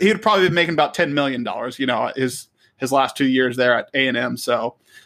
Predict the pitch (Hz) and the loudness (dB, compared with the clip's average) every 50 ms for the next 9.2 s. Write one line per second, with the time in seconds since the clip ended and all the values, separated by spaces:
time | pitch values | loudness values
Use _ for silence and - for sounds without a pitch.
0 | _ - - 120 127 123 120 135 131 - 139 131 139 - - - 131 131 131 127 | _ -4 -2 0 0 0 0 0 0 0 0 0 0 -2 -2 -2 -2 0 0 2
1 | 120 127 131 127 127 127 110 127 - - 131 127 117 120 107 120 123 120 - - | 2 2 2 2 0 0 -2 -2 -2 0 0 0 0 -2 -4 -4 -6 -6 -6 -4
2 | 110 110 110 117 - _ _ _ _ _ - _ _ _ - 123 135 135 131 131 | -2 0 -2 -2 -4 _ _ _ _ _ -20 _ _ _ 0 2 4 4 4 2
3 | 131 131 131 143 143 139 - - 156 156 - 196 185 190 185 180 180 180 185 175 | 2 2 2 2 2 0 0 -2 -2 0 0 0 0 0 2 2 4 2 2 2
4 | 156 135 - 180 170 165 175 170 147 151 151 147 147 143 135 131 156 156 151 147 | 0 0 0 2 2 4 4 2 2 2 2 2 2 2 0 0 0 0 0 0
5 | 143 143 147 147 147 151 151 143 139 143 135 135 131 - 147 139 135 135 135 151 | -2 -2 -2 0 2 2 2 0 0 0 0 0 0 0 0 0 0 0 0 -2
6 | 143 135 131 131 127 _ _ _ _ _ - 127 139 156 - _ - 151 180 208 | -2 -4 -4 -6 -10 _ _ _ _ _ -14 -12 -10 -10 -12 _ -12 -6 -2 0
7 | 202 175 156 151 - _ _ - 170 151 139 135 143 156 165 156 139 - - 170 | 2 2 0 0 -4 _ _ -6 -4 -4 -4 -2 0 2 2 2 0 0 -2 0
8 | - 151 151 - - 143 139 147 156 151 147 135 151 151 147 - - 143 139 143 | 0 0 -2 -2 -2 0 2 2 2 2 2 2 2 0 0 0 0 0 2 2
9 | 143 143 143 | 2 0 -2